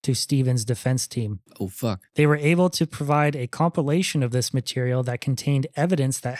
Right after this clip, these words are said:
Speaker 1: hadn't been investigated or had purposefully been withheld from the defense.
Speaker 2: Must have had a hell of a good hiding place for three thousand pages.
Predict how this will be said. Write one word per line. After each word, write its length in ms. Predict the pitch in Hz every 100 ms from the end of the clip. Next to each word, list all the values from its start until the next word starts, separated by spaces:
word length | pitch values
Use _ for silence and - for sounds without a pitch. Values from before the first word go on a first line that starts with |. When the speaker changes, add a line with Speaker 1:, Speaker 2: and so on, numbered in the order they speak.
| -
Speaker 1:
hadn't 240 | 147 170
been 180 | 147 156
investigated 840 | 147 127 160 - 131 123 123 127 143 -
or 360 | 160 160 131
had 300 | - 135 131
purposefully 840 | - 170 - 180 - 180 180 185 _ -
been 200 | 143 127
withheld 640 | 156 - - 147 139 135
from 180 | - 127
the 80 | 113
defense. 560 | 113 127 110 - - _
Speaker 2:
Must 180 | - -
have 120 | 101
had 80 | 92
a 40 | 90
hell 300 | - 131 123
of 80 |
a 60 | 107
good 200 | 110 104
hiding 260 | 104 117 107
place 260 | 95 90
for 140 | - 90
three 260 | - 101
thousand 400 | 98 101 95 92
pages. 500 | 104 117 101 95 -